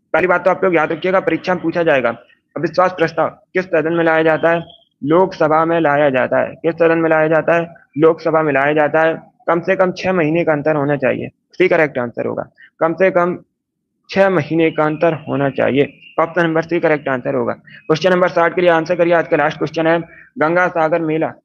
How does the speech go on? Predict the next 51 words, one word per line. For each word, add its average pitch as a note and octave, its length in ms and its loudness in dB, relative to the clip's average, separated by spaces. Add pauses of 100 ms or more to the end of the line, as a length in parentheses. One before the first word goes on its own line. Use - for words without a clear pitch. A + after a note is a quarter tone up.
प्रतिवर्ष F3 420 0
किस F3+ 220 -4
राज्य E3+ 200 2
में E3 60 0
लगता B2+ 300 0
है? G#2 60 -2 (840)
जो D3+ 100 4
गंगा E3+ 280 2
सागर D#3+ 300 0
मेला D3 240 0
है E3+ 60 2
प्रतिवर्ष E3 520 -2
किस F3 160 -6
राज्य D3+ 200 0
में D#3+ 80 -2
लगता C#3 280 -2
है? D3+ 180 -2 (1300)
तो D3 100 4
सी F3+ 200 4
correct F3 280 2
answer E3 260 0
होगा E3+ 160 2 (120)
West E3 220 0
Bengal D3 260 2
में, A#2+ 120 -4 (300)
सी F3+ 140 2
correct E3+ 300 0
answer D#3+ 260 0
होगा E3+ 180 4 (100)
West E3+ 200 0
Bengal D3+ 260 0
में D3 100 -2
लगता C#3+ 260 -2
है D#3 80 2
गंगा C3 280 -2
सागर B2+ 260 -2
मेला। B2 260 -2 (400)
चलिए F#3+ 220 4
दोस्तों, F3+ 280 2
आज E3+ 120 -2
की F3 80 -10
class D#3+ 280 0
में E3 60 -4
हमने D#3+ 160 -2
जीके D3 300 -4
के D#3+ 100 -4
साथ D#3 380 -2
important D#3 380 0
question D3 280 -6
discuss D3 300 -6
किए। D3+ 160 2